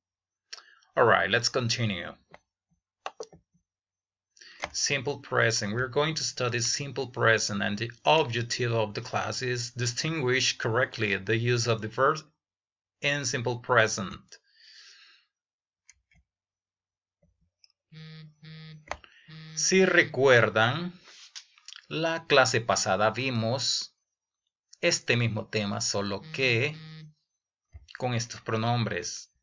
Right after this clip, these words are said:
Esto es lo que vimos la semana pasada. Vamos a repasar conocimientos previos. ¿Recuerdan? Take a shower, bañarse. Get dressed, vestirse. Have breakfast,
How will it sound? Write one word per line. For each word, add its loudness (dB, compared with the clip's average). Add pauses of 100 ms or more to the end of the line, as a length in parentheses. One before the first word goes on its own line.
(140)
Esto -2
es -6
lo 0
que -2
vimos 0
la 0
semana -2
pasada. -4
Vamos -2
a 2
repasar 0
conocimientos -4
previos. -4 (420)
¿Recuerdan? 2 (720)
Take -4
a -6
shower, 2 (320)
bañarse. -4 (960)
Get 2
dressed, 4 (640)
vestirse. -2
Have 4
breakfast, 4